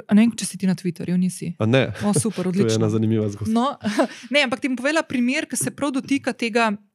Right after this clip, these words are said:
Speaker 1: um, covid časa,
Speaker 2: Mhm,
Speaker 1: pa
Speaker 2: ja, ja.
Speaker 1: cepljenja, pa zagovornikov proti cepljenju in zagovornikov
Speaker 2: Mhm.
Speaker 1: in tako naprej.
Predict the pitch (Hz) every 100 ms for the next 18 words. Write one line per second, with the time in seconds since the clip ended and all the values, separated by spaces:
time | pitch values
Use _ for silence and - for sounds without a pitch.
0 | _ - 196 185 175 180 _ - _ -
1 | 214 214 - - 240 240 - 240 214 175
2 | - _ - 135 - 220 233 220 214 208
3 | 208 208 _ _ _ _ _ - 180 170
4 | - 190 185 175 190 208 202 190 185 165
5 | - 220 - 220 214 208 202 202 196 185
6 | 165 180 175 175 175 147 135 165 180 160
7 | -